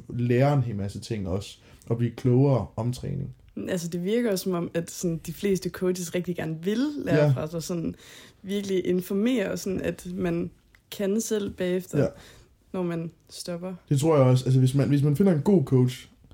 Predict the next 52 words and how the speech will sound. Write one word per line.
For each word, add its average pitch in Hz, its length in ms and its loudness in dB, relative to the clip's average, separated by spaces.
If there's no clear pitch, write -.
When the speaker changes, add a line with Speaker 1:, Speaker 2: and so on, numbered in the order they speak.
Speaker 1:
så 143 220 4
tror 156 200 2
jeg 127 100 6
også, 120 200 2
de 135 80 2
føler, 131 200 2
at 98 60 2
deres 101 220 -2
ypperste 135 360 0
mål 117 260 2
Speaker 2:
Mm. 104 80 0
Speaker 1:
er, 113 320 2
at 123 140 2
man 120 120 4
kan - 120 0
stå 139 140 4
på 120 200 6
egne 123 280 6
ben. 131 300 4
Altså, 120 200 4
Speaker 2:
Ja, - 20 2
Speaker 1:
mange 120 140 6
Speaker 2:
lige 139 80 8
Speaker 1:
af 135 60 8
dem 123 100 8
er 120 40 6
jo 120 120 6
Speaker 2:
præcis. 135 180 4
Speaker 1:
også 139 40 4
sådan, 113 160 2
altså, 120 200 -2
når, 117 140 2
når, 120 220 4
når 117 100 2
de, 123 120 4
når 123 120 4
der, 117 140 2
de 127 160 0
har 135 120 8
en 135 80 6
klient, 131 320 2
der 101 60 -4
stopper, 123 560 2
så - 120 2
er - 20 6
de 131 120 8
også 117 140 4
bare 117 160 4
sådan, 107 180 -2
altså - 240 -6
sådan, 110 180 -4
at 101 200 -6